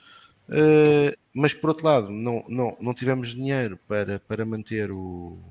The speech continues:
o, o André Coelho, mas temos dinheiro para andar a pagar rescisões. O Nuno está aí a dizer que o Raul quis sair. Eh, isso é o que, é o que, é o que depois no Benfica todos, todos dizem sempre.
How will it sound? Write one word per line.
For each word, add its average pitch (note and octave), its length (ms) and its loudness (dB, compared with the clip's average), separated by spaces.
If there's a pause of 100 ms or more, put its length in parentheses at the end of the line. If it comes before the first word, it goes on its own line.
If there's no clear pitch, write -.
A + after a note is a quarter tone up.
(880)
o, F#2 760 -6 (1080)
o A#2+ 80 4
André B2 220 4
Coelho, D#3 480 0
mas D3 160 -4
temos D#3 240 -4
dinheiro D#3 360 0
para D#3 160 -6
andar D#3 200 2
a D3+ 40 0
pagar D3 260 0
rescisões. C#3+ 560 -4 (600)
O - 120 -4
Nuno D3+ 160 4
está C3 140 4
aí C3+ 180 8
a - 20 4
dizer B2+ 340 0
que - 140 -14
o - 20 -10
Raul C3+ 260 -2
quis C3+ 220 -6
sair. D3 440 -2 (240)
Eh, - 40 -16 (520)
isso F3 240 4
é - 20 12
o F3+ 60 6
que, - 180 -4
é F3+ 140 8
o F3+ 100 8
que, - 160 -8 (220)
é F3 60 12
o F3+ 100 10
que - 100 -8
depois E3+ 300 6
no F3+ 100 2
Benfica E3+ 320 2
todos, E3+ 380 0
todos E3+ 240 4
dizem E3 260 2
sempre. D3+ 420 -2